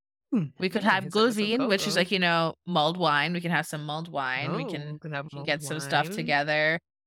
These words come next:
Speaker 1: You
Speaker 2: Um,
Speaker 1: know?
Speaker 2: but I guess it depends, like, when do you get back to the States, Lex? Not, like, an exact date, 'cause we don't want people to be stalking you. But, like,
Speaker 1: Mm-hmm.
Speaker 2: do you get back before Christmas? Like, how close to
Speaker 1: Yeah,
Speaker 2: Christmas do you
Speaker 1: before Christmas.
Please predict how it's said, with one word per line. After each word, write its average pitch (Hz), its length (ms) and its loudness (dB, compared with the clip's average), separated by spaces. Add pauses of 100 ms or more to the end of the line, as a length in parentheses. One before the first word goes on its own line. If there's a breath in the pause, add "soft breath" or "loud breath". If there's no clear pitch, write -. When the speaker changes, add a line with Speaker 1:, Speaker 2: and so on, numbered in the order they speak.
(120)
Speaker 1:
You 185 120 -6
Speaker 2:
Um, 208 420 4
Speaker 1:
know? 220 100 -4
Speaker 2:
but 214 220 4
I 226 100 2
guess 269 180 2
it - 40 -8
depends, 330 540 0
like, 185 220 -2 (200)
when 180 380 -2
do 370 80 -10
you 381 180 -8
get 220 220 -4
back 165 240 -2
to - 100 -20
the - 100 -12
States, - 520 -4
Lex? 82 260 -4
Not, 147 120 2
like, 175 140 2
an 190 140 -2
exact 147 540 0
date, 104 480 -2 (240 loud breath)
'cause - 100 -10
we 175 80 2
don't 170 80 2
want 165 60 -4
people 170 160 -4
to - 100 -12
be 151 60 -2
stalking 139 500 -2
you. 62 260 -12 (280)
But, 202 260 -2
like, 165 260 4
Speaker 1:
Mm-hmm. 190 80 -2
Speaker 2:
do 214 120 -2
you 277 100 2
get 247 200 2
back 196 260 2 (100)
before 175 380 -2
Christmas? 220 680 -2
Like, 156 160 -2
how 185 200 2
close - 340 -2
to 196 60 -12
Speaker 1:
Yeah, - 40 -16
Speaker 2:
Christmas 330 280 2
do 226 60 -2
you 240 40 -2
Speaker 1:
before 254 200 -2
Christmas. 160 520 -6